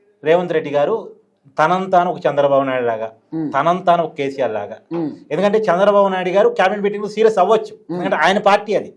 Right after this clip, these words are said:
Speaker 2: అవును.
Speaker 1: ఆయన ఏం చెప్తే మిగతా వాళ్ళంతా కామ్ అయిపోతారు.
Speaker 2: అవును.
Speaker 1: ఇప్పుడు, ఆ, కేసీఆర్ గారు క్యాబినెట్ మీటింగ్లో సీరియస్ కావచ్చు,
Speaker 2: మ్మ్.
Speaker 1: ఆయన పార్టీ అది.
Speaker 2: మ్మ్.
Speaker 1: ఆయన కాదని ఎవరు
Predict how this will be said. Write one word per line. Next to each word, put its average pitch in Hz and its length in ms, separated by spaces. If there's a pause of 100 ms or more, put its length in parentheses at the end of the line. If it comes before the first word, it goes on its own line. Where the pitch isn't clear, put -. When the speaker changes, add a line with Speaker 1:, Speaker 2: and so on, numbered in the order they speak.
(100)
Speaker 2:
అవును. 151 300 (560)
Speaker 1:
ఆయన 180 200
ఏం 202 180
చెప్తే 220 200
మిగతా 233 240
వాళ్ళంతా 220 260
కామ్ 208 260
అయిపోతారు. 147 500
Speaker 2:
అవును. 170 240 (340)
Speaker 1:
ఇప్పుడు, 214 480 (100)
ఆ, 165 40
కేసీఆర్ 226 540
గారు 240 200
క్యాబినెట్ 220 340
మీటింగ్లో 214 500
సీరియస్ 220 340
కావచ్చు, 185 600
Speaker 2:
మ్మ్. 165 120
Speaker 1:
ఆయన 196 180
పార్టీ 214 380
అది. - 280
Speaker 2:
మ్మ్. 160 220 (300)
Speaker 1:
ఆయన 190 180
కాదని 240 460
ఎవరు 214 500